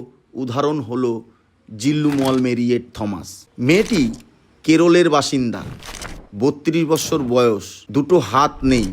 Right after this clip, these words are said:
কিন্তু তিনি এশিয়ার প্রথম মহিলা দুই হাত না থাকা সত্ত্বেও যিনি ড্রাইভিং লাইসেন্স পেয়েছেন। জিল্লুমল তাহলে গাড়ি চালান কিভাবে? পা দিয়ে। হ্যাঁ, দু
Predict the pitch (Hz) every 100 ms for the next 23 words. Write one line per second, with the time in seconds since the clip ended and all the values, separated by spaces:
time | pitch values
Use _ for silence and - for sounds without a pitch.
0 | 87 - 165 196 190 - 175 175 143 135
1 | 139 165 147 - 147 147 196 202 185 170
2 | 160 123 117 104 170 143 151 147 135 139
3 | 139 131 139 127 117 - - 175 143 104
4 | - _ 104 135 131 113 - - 95 131
5 | 147 151 202 190 175 147 151 135 - -
6 | 123 113 98 - 76 78 - 98 127 127
7 | 139 151 165 180 - - - - 139 143
8 | 165 131 110 - - 117 127 147 175 175
9 | 180 185 170 175 190 190 151 143 113 113
10 | 92 - _ _ - 190 135 101 - -
11 | 190